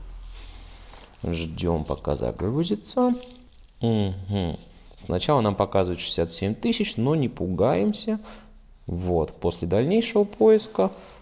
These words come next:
сорок три тысячи сто шестьдесят четыре рубля, вот это уже значительно заманчивее. Хотя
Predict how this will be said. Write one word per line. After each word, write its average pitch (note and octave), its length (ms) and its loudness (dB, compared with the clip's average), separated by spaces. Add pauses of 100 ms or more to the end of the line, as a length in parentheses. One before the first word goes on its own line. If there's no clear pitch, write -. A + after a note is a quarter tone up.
сорок D#3 420 2
три B2+ 140 4
тысячи A3 440 0
сто - 440 -2
шестьдесят A#2 560 0
четыре A#2 400 2
рубля, F3 340 4
вот A#2+ 220 0
это E3 220 2
уже A2+ 280 0
значительно A#2 540 -2
заманчивее. F2+ 800 0
Хотя E3+ 480 2